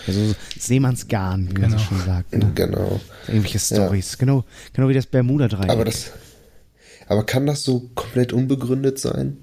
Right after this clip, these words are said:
Speaker 3: Ich meine, wer denkt, ich meine, man kann sich ja nicht einfach so eine Angst vor irgendwas ausdenken,
Speaker 2: Naja,
Speaker 3: stell ich mir vor. Es muss
Speaker 2: kann,
Speaker 3: schon
Speaker 2: kann man schon.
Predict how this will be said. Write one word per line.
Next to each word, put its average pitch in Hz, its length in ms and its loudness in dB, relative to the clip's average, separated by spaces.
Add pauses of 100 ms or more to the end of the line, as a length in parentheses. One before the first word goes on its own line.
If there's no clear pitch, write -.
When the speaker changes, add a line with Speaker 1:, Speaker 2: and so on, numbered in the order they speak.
(180)
Speaker 3:
Ich - 100 -12
meine, 110 200 2
wer 107 120 0
denkt, 110 340 -2
ich 113 120 -8
meine, 117 160 2
man 110 100 -2
kann 120 160 0
sich 117 160 0
ja 107 80 0
nicht 110 200 -2
einfach 113 320 0
so 113 500 0 (920)
eine 104 180 0
Angst - 480 -2 (460)
vor 87 240 0
irgendwas 104 560 -2 (1120)
ausdenken, 92 920 -2
Speaker 2:
Naja, 92 140 0
Speaker 3:
stell 92 260 2
ich 104 100 2
mir 104 100 0
vor. - 240 -2
Es 117 140 -4
muss 117 180 0
Speaker 2:
kann, - 80 -4
Speaker 3:
schon 120 240 0 (200)
Speaker 2:
kann 113 160 0
man 113 160 2
schon. 117 520 0